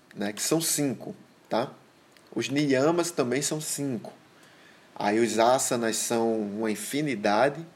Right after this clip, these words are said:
né? Os pranayamas também têm uma grande quantidade. E aí a gente vai falar um pouquinho mais sobre os outros depois, tá? É, tá rolando uma ventania aqui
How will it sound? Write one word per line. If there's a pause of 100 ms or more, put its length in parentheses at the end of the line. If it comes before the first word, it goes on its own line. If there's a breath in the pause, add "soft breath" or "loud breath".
(120)
né? (140)
Os
pranayamas
também
têm
uma
grande
quantidade. (380 loud breath)
E
aí
a
gente
vai
falar
um
pouquinho
mais
sobre
os
outros
depois, (1400)
tá? (960 loud breath)
É,
tá
rolando
uma
ventania
aqui